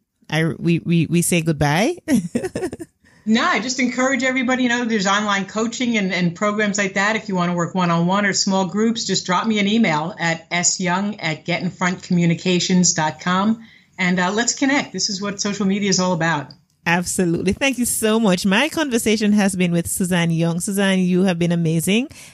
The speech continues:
Speaker 1: and I thank you for spending time with us today.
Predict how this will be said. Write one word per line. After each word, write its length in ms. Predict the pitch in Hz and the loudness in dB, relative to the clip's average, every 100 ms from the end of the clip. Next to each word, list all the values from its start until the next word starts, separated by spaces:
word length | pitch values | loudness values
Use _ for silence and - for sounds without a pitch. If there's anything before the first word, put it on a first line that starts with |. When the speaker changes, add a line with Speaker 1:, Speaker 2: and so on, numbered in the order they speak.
| - | -6
Speaker 1:
and 200 | 170 165 | 0 2
I 100 | 170 | 2
thank 340 | 180 170 - | 2 0 0
you 100 | 170 | -2
for 260 | 165 170 170 | 0 -2 -2
spending 520 | - - 165 165 165 | -2 -2 -2 0 -2
time 260 | 165 170 165 | 0 0 2
with 140 | 160 | 0
us 160 | 156 - | 0 -2
today. 400 | 151 147 170 | -2 -2 -2